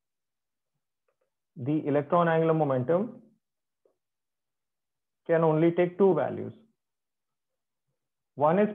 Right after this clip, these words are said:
plus h bar by two, and other is minus h bar by two. Okay? And again, remember that the z direction is completely the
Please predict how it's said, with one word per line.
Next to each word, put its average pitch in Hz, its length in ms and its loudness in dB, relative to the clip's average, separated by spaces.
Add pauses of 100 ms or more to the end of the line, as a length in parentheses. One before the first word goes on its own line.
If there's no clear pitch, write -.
(100)
plus 175 260 2
h 185 220 -2
bar 190 160 4
by 196 160 4
two, 220 380 -4 (2500)
and 190 240 -4 (100)
other 147 300 2
is 180 100 0
minus 139 440 -2
h 110 180 -6
bar 117 160 -4
by 98 140 -6
two. 117 200 -16 (4000)
Okay? 190 280 -6 (1200)
And 160 160 -2
again, 214 340 4
remember 180 680 2 (100)
that 147 160 -2
the 156 120 0 (100)
z 165 180 4
direction 160 420 2
is 180 160 -2
completely 165 480 -4
the 185 160 -2